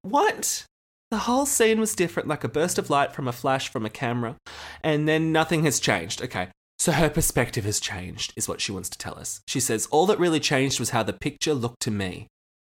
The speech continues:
Suddenly, I was hungry for it. I wanted them to charge. The panic changed to bloodlust." And so then she's there with a smile on her face,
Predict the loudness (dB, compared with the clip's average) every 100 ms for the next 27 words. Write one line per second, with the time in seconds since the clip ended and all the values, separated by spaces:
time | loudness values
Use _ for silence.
0 | -4 4 6 6 4 2 2 2 2 2
1 | 2 2 0 -2 -4 -4 -4 -10 _ _
2 | -2 2 2 2 2 2 0 -2 -2 -2
3 | -2 -2 -4 -8 -12 _ _ -6 -2 0
4 | 2 0 -2 0 0 0 0 0 2 2
5 | 4 2 0 -2 -2 -4 -6 -8 _ _
6 | _ _ -4 -2 0 0 0 0 0 2
7 | 2 2 0 0 2 2 0 -2 -4 -2
8 | -4